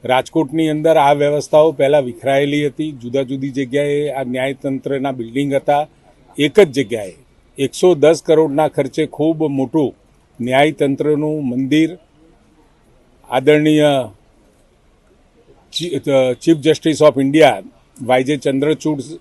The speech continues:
આજે ઓપનિંગ કરી રહ્યા છે. એ સંદર્ભે એ કાર્યક્રમમાં આવવાનું થયું હતું અને સાથે ગઈકાલે જ્યારે અમને રિસીવ કર્યા અને રિસીવ કર્યા પછીના બાકીના સમયમાં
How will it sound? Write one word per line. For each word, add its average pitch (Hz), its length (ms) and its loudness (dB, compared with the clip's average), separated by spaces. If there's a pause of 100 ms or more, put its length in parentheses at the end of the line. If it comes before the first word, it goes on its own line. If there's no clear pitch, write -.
(280)
આજે 131 280 0
ઓપનિંગ 139 460 0
કરી 147 180 2
રહ્યા 147 300 8
છે. 160 260 -4 (1000)
એ 147 140 0
સંદર્ભે 151 580 2
એ 147 280 -6
કાર્યક્રમમાં 143 600 -2
આવવાનું 151 320 -2
થયું 151 300 0
હતું 165 240 -4 (380)
અને 180 160 2
સાથે 160 340 4 (1200)
ગઈકાલે 156 500 4
જ્યારે 151 260 4
અમને 151 220 0
રિસીવ 139 360 -4
કર્યા 156 240 2
અને 156 180 0
રિસીવ 127 340 -4
કર્યા 160 280 4
પછીના 147 380 -4
બાકીના 139 460 0
સમયમાં 139 460 -2